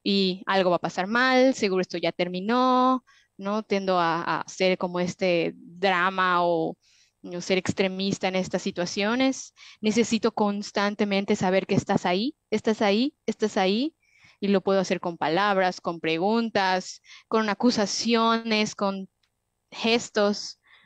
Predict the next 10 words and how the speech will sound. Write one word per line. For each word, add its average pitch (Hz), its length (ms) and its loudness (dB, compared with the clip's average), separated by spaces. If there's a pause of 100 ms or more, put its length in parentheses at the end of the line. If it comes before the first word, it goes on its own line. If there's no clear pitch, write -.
(120)
¿no? 208 200 -2
Generas 226 420 0
muchísima 277 640 2
energía 214 560 0 (280)
emocional 196 680 0 (540)
en 233 240 0
pensar 208 460 2
en 202 80 0
la 190 100 2
relación. 165 560 -2